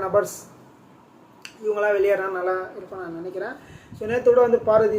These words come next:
சொல்லியிருந்தாங்க, பார்வதி, கமருதீன், க-, ஆரோரா இவங்களாம் பேசும்போது அவங்க போயிட்ட அப்புறம் பார்வதி சொல்லியிருந்தாங்க, நம்மளுக்கு வந்து இது வந்து லைஃப்ல ரொம்ப இம்பார்ட்டண்ட்டான ஒரு விஷயம். So, பிக் பாஸ் வந்து நம்மளுக்கு கமருதீன் ஆர் பார்வதி ரெண்டு பேர்ல ஒருத்தர் பேசிட்டு இருந்தாங்க, இது நம்ம லைஃப்ல ரொம்ப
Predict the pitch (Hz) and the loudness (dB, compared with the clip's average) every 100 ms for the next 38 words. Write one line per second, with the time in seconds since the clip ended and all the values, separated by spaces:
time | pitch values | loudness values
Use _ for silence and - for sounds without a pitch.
0 | 202 196 196 190 196 202 202 190 190 190 | -2 -2 -4 -6 -2 0 2 0 -4 -2
1 | 190 190 190 - - 214 214 190 180 175 | 0 0 -4 -14 -20 -20 -14 -12 -12 -12
2 | 175 170 196 196 202 202 185 185 180 190 | -12 -14 -10 -4 0 2 0 -2 -4 -6
3 | - 208 208 180 170 180 269 - - - | -4 -4 -4 -8 -4 0 0 -2 -18 -18
4 | - 226 214 240 240 220 226 214 214 214 | -8 -4 2 4 4 4 0 0 0 4
5 | 208 208 190 185 196 233 196 208 220 226 | 4 2 -2 -4 -8 -8 -8 -6 -2 -2
6 | 214 208 233 220 208 214 233 226 196 185 | 0 -2 -2 -2 0 0 0 0 -2 -4
7 | 180 175 175 202 226 220 196 202 196 185 | -6 -8 -4 -2 -2 -4 -4 -4 -6 -4
8 | 214 214 208 208 196 175 170 - 185 160 | -4 -2 -2 -2 -4 -6 -8 -10 -12 -12
9 | 156 - - - 190 175 185 233 220 214 | -14 -18 -18 -18 -14 -12 -6 -6 -6 -6
10 | 208 190 190 220 - - - - 220 233 | -4 -4 -4 -4 -10 -20 -20 -12 -4 0
11 | 254 262 247 226 208 208 202 190 185 202 | 2 4 2 2 2 4 4 2 -2 2
12 | 202 196 190 196 - 202 190 170 165 165 | 2 2 0 -6 -10 -10 -10 -12 -12 -12
13 | 170 - - - 220 233 214 208 226 220 | -16 -20 -20 -12 -6 -2 2 4 4 0
14 | 208 220 | 0 2